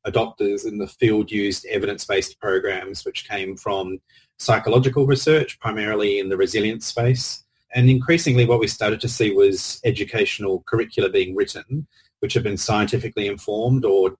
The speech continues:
tested in, in various circumstances, which aimed towards more what we would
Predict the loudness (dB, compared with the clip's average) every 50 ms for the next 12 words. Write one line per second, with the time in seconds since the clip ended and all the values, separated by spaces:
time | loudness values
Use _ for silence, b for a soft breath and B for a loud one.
0 | _ -2 0 0 0 0 -2 0 0 0 0 -4 -8 -8 -8 -10 -8 -8 -8 -4
1 | 0 2 2 2 2 2 0 0 0 0 -2 -10 -14 -8 -6 -6 -6 -6 -8 -6
2 | -6 -6 -6 -2 -2 -2 -2 -2 -4 -8 -10 -12 _ _ _ _ _ _ _ _
3 | 2 4 6 6 6 6 6 4 -2 _ -6 -4 -2 0 2 2 4 4 2 0
4 | -2 -10 -12 -12 -10 -6 -4 -2 0 2 4 4 4 4 2 -2 -4 -6 -6 -2
5 | 0 0 0 0 -4